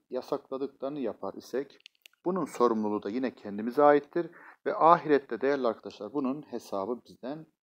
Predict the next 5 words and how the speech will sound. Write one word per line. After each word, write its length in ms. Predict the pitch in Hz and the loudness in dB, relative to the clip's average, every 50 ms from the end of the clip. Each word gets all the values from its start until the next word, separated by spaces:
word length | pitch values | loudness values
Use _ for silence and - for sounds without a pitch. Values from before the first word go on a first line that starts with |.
| _ _ | _ _
sorulacaktır. 800 | _ - - 131 120 107 101 92 90 - - - _ - - - _ _ _ _ _ _ _ _ _ _ _ _ _ - _ _ _ | _ -6 0 0 2 2 0 -2 -4 -8 -12 -12 _ -20 -20 -20 _ _ _ _ _ _ _ _ _ _ _ _ _ -20 _ _ _
Kur'an-ı 300 | - 160 185 202 214 208 | -2 2 2 2 2 2
Kerim 400 | 208 - 208 208 208 190 156 - | 2 4 4 4 4 2 -2 -8
kıymetli 400 | - 160 160 160 165 - - 170 | -10 -10 -8 -8 -10 -2 0 0
arkadaşlar, 600 | 165 156 156 151 135 - - 127 117 107 - | 2 4 4 2 2 2 0 0 0 0 -2